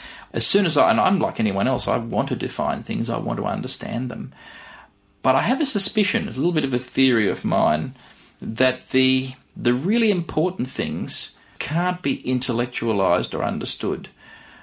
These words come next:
A scientist can tell us now stuff about, uh,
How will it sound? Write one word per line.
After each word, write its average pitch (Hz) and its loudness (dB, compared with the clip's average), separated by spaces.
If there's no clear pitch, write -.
A 127 -2
scientist 180 4
can 117 -2
tell 117 0
us - -2
now 113 2
stuff - 0
about, 110 2
uh, 95 -4